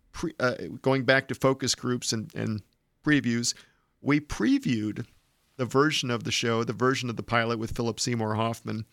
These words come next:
And I will tell you that when the sex with Ma Keebler scene unfurled, I, all I can say is it was like that scene in The Producers <laughs> when the audience is just, like, stone-faced,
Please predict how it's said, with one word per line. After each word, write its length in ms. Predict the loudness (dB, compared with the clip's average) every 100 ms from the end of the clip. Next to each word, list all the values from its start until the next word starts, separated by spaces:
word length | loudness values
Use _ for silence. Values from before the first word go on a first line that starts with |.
| -20 -20 _ _ _ 0
And 240 | 2 0 -6 -16 _ _ _
I 140 | 2 2
will 200 | 0 -6 -2
tell 200 | 0 2
you 120 | 0
that 180 | -2 0
when 200 | -2 0
the 280 | 0 -2 -6 -18 _ _ _ _
sex 420 | -2 2 2 2
with 160 | 0 0
Ma 200 | 2 2
Keebler 600 | 0 -2 -4 -2 -2 0
scene 460 | 0 0 -2 -4 -6 _ _ _ _ _ 0
unfurled, 840 | 2 2 2 4 4 2 -2 -8 -14 _ _ _ _ _ _ -6
I, 120 | 0 0
all 240 | 4 4
I 80 | 4
can 120 | 2
say 220 | 0 2
is 180 | 2 0
it 120 | 0
was 180 | 0 2
like 240 | 2 0 -2
that 200 | -2 0
scene 320 | 0 0 0
in 80 | -2
The 80 |
Producers 760 | -2 0 2 2 2 2 0 0
<laughs> 360 | -2 -4 -4 0
when 180 | 0
the 220 | 2 0 4
audience 500 | 4 4 2 2 2
is 140 | 2 2
just, 260 | 4 4
like, 120 | 4 4 4 6
stone-faced, 1400 | 4 6 6 8 6 4 -2 -2 4 4 4 -2 0